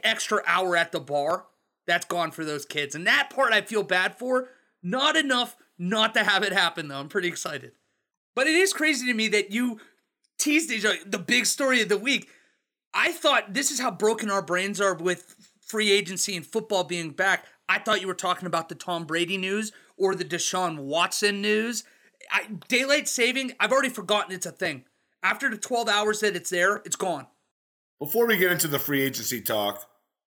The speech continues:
Speaker 2: this week's free agency talk is brought to you by Abby Turner Creative, your one-stop shop marketing agency specializing in branding,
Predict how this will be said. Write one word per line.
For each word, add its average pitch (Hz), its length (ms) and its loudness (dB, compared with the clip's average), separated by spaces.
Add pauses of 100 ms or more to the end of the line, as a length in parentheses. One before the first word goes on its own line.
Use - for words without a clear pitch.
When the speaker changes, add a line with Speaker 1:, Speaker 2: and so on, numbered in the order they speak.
(280)
Speaker 2:
this 147 180 2
week's 151 200 -2
free 131 160 -2
agency 127 260 -2
talk 117 300 0
is 120 160 -4
brought 110 260 0
to 117 80 -4
you 104 60 -10
by 98 240 -2
Abby 113 360 -2
Turner 110 380 -6
Creative, 95 640 -4
your 95 140 -6
one-stop 117 600 -2
shop 107 480 -2
marketing 107 560 -6
agency 98 460 -6
specializing 139 720 0
in 98 100 -6
branding, 127 460 -2